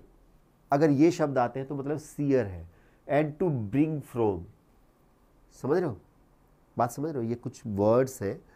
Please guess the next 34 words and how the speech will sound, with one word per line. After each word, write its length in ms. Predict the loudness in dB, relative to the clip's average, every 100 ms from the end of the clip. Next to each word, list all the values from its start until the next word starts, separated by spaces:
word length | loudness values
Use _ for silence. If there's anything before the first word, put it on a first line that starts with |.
| _ _ 0
जो 120 | 2
आपको 200 | 2 2
रिलेट 380 | 0 2 2 2
कर 180 | -2 0
लेने 280 | -2 -4
किसके 300 | -4 -8 -6
साथ, 240 | -4 -4 -6 -10 _ _ _ -4
इनके 300 | -2 -2 -4
साथ। 640 | -6 -12 -14 -20 -20 -2
और 140 | 2 4
जो 120 | 4
बचा 280 | 2 4 2 2 _
तीसरा 440 | 0 2 4 4 4 -2 -14 -4
वो 100 | -2
क्या 180 | 0 0
है, 140 | -2
एडुकेटम। 640 | -2 -2 0 2 2 0 -4
सीधी 320 | -2 -2 -2
सी 140 | -4 -2
बात 240 | -2 -2
है, 140 | -4 -4
act 280 | -6 -8 -6
of 120 | -6 -6 -4
teaching 420 | -4 -2 -6 -6 -12 _ _ -4
और 200 | -2 -2 -6
training, 320 | -12 -10 -10 -16 -20 _ _ _ _ _
act 240 | -4 -2 -2
of 120 | -4 0
training, 340 | 0 0 -2 -12 _ _
educatum, 560 | -4 -2 0 -2 -2 -4 -4
act 240 | -8 -8
of 80 | -8 -4
teaching, 340 | -4 -4 -8 -10 _ _ _ _ _ -4
educatum। 500 | -4 -2 -8 -12 -14